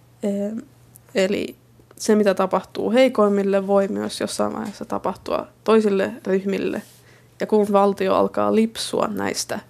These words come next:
periaatteistaan kansalaisoikeuksien turvaamisesta –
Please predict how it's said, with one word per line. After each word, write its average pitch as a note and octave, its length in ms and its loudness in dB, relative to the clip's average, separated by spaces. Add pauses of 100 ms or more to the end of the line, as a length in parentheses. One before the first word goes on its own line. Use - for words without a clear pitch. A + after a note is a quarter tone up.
periaatteistaan - 1040 0
kansalaisoikeuksien - 1120 -2
turvaamisesta – G3+ 800 0